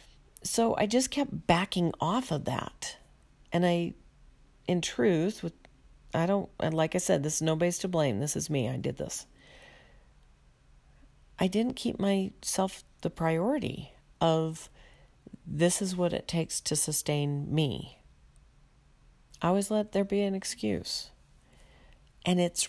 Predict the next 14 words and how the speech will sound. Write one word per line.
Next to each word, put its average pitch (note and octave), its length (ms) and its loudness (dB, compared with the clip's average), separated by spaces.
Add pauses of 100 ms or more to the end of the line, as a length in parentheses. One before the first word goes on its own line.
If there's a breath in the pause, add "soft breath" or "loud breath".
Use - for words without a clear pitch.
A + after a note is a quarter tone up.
ridiculous. D#3 1300 0 (840 loud breath)
It's F3 260 0
ridiculous D#3+ 1500 -2 (380)
that D3+ 120 2
I D#3 160 4
wouldn't D3+ 580 -2 (340 soft breath)
takes C4+ 240 2
supplements. - 760 -4
I G3 40 2
mean, A3 160 4
it's - 220 -4 (300)
really C4 260 4
ridiculous C3+ 580 2
considering D3 580 0